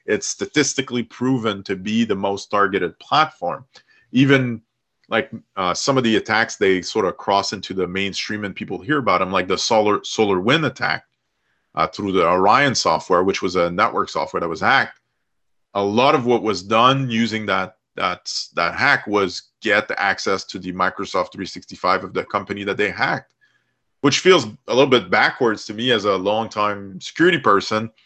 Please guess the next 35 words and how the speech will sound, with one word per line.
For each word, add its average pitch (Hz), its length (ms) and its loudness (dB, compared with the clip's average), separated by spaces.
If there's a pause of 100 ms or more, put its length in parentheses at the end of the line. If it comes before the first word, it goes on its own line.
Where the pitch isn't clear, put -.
(160)
You 120 140 2
would 117 100 2
think 120 160 -2
they 110 60 4
would 104 160 -2
use 120 140 2
Microsoft 120 360 0
three 117 80 -6
sixty-five 107 520 0
to 104 60 -14
then 107 220 0
get 101 160 0
access 95 360 0
to - 100 -10
the 82 100 -8
network. 120 500 -2 (600)
But 95 140 -4
no, 123 420 4
there's 104 300 2
so 147 180 0
much 143 220 -2
value 113 520 2
in 98 140 -8
getting 104 300 0
access 98 340 -6
to - 80 -20
that 87 100 -6
Microsoft 95 360 -8
three 90 80 -14
sixty-five 113 400 -2
that 98 100 -4
that's 92 300 -2
what 95 180 -2
they're 90 160 0
targeting. 143 640 -2